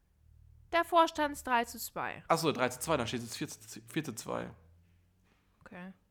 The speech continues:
Speaker 2: Aber ich habe ja Cardi B erraten. Jetzt, ich muss, äh, im
Speaker 1: Ja,
Speaker 2: Vorhinein dazu
Speaker 1: erraten.
Speaker 2: sagen, zu der Person, die ich dir jetzt zeige, es ist et-, etwas neueres Foto. Und du wirst sie wahrscheinlich etwas, also, man kennt sie eher aus ihrem älteren Ich, äh, oder ihr,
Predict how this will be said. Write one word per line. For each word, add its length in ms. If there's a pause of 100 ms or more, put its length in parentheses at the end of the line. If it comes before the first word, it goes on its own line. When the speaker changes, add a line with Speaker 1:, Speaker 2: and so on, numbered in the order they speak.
Speaker 2:
Aber 60
ich 80
habe 120
ja 60
Cardi 180
B 160
erraten. 480 (600)
Jetzt, 360 (140)
ich 100
muss, 260 (160)
äh, 220
im 140
Speaker 1:
Ja, 40 (120)
Speaker 2:
Vorhinein 340
dazu 240
Speaker 1:
erraten. 160
Speaker 2:
sagen, 400 (400)
zu 160
der 140
Person, 680
die 80
ich 80
dir 100
jetzt 280
zeige, 280
es 140
ist 80
et-, 120 (160)
etwas 340
neueres 480
Foto. 440 (680)
Und 540
du 140
wirst 200
sie 100
wahrscheinlich 340
etwas, 380
also, 540 (320)
man 180
kennt 240
sie 220
eher 160
aus 220
ihrem 260
älteren 600
Ich, 380
äh, 60
oder 240
ihr, 360